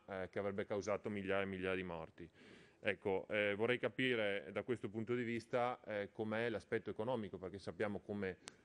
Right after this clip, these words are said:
dietro, eh, poi, eh, l'aspetto delle medicine e dei vaccini in particolar modo ci siano anche interessi importanti economici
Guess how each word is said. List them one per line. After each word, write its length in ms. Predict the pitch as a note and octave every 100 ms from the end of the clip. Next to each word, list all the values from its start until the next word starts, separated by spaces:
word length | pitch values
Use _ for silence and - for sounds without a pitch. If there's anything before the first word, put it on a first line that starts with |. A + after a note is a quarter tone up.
| -
dietro, 600 | G#2+ A2+ - G2 F2+ E2+
eh, 440 | F2 F2 E2+ E2 E2
poi, 460 | G2 G2 F#2+ F2 -
eh, 180 | E2+ E2
l'aspetto 480 | E2+ - G#2 G#2 G2
delle 160 | F#2+
medicine 720 | F#2+ F#2+ G2 - A2+ G#2 F2+
e 80 | F2+
dei 140 | F#2 G2
vaccini 400 | G#2 - A2 G2
in 80 |
particolar 400 | G2 F2+ F#2+ G#2+
modo 260 | G#2 G2 G2+
ci 140 | -
siano 300 | - G#2 F#2+
anche 180 | F#2 G#2
interessi 480 | F#2 F#2+ F#2+ - G#2
importanti 540 | F#2+ G2+ F2 G2 F2+ G2
economici 640 | A#2+ G#2 F#2+ G2 -